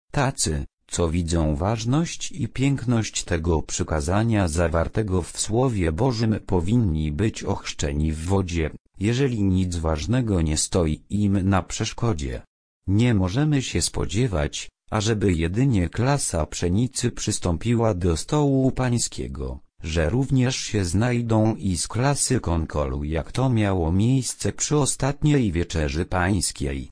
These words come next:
gdzie znajdował się także i Judasz. Ponieważ nie możemy sądzić niczyjego serca, ani nie jest naszym zadaniem rozdzielania pszenicy od konkolu,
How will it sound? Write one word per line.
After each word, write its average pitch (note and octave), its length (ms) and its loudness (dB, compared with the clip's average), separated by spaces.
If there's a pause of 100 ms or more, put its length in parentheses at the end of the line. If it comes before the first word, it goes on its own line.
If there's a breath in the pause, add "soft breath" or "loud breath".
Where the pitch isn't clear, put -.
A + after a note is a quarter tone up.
(180)
gdzie G#2+ 400 0
znajdował G#2+ 760 2
się - 220 -2
także G#2 500 -2 (120)
i G#2+ 220 -2
Judasz. F#2+ 640 -4 (400)
Ponieważ G2 640 0
nie A2+ 280 4
możemy B2 480 2
sądzić A2 680 0
niczyjego F#2 800 0
serca, E2 680 -4 (200)
ani D3 320 2
nie F#2+ 240 4
jest A2+ 380 -2
naszym F2+ 520 2
zadaniem G2 760 2
rozdzielania E2+ 760 0
pszenicy A2+ 680 0
od - 220 -2
konkolu, D2+ 720 -2